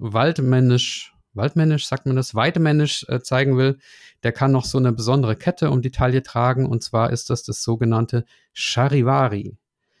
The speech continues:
Das Charivari ist eine silberne Kette, an der, ähm, ja, besondere Schmuckstücke angebracht werden, die so an das Thema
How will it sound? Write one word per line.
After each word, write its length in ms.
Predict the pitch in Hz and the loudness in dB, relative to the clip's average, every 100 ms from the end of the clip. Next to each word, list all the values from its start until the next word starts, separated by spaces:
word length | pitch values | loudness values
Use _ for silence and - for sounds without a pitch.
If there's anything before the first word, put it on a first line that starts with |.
| _ _ _ | _ _ _
Das 160 | 110 - | -6 -2
Charivari 640 | 139 139 127 123 165 160 | 0 2 2 4 4 4
ist 240 | 156 - - | 2 0 0
eine 160 | 127 | 2
silberne 440 | 113 147 151 127 107 | 2 0 2 2 2
Kette, 380 | - 165 185 170 | 0 0 2 2
an 200 | 123 120 | 2 2
der, 540 | 123 123 120 117 - _ - | 4 4 2 0 -4 _ -6
ähm, 640 | 113 110 110 107 107 - - - | -2 0 0 0 -2 -4 -10 -20
ja, 320 | 127 104 98 92 | -10 -6 -6 -8
besondere 680 | - 110 113 117 139 113 127 | -12 -8 -2 0 2 2 -2
Schmuckstücke 640 | - 143 196 - 156 147 | 0 0 0 -2 -4 -4
angebracht 540 | 139 135 131 123 127 - | 0 0 0 -2 -4 -2
werden, 380 | 120 123 120 110 | 2 2 2 0
die 120 | 113 | -2
so 200 | 113 113 | -2 -2
an 220 | 123 113 | -2 -6
das 140 | 110 | -6
Thema 320 | - 113 110 | -4 -2 0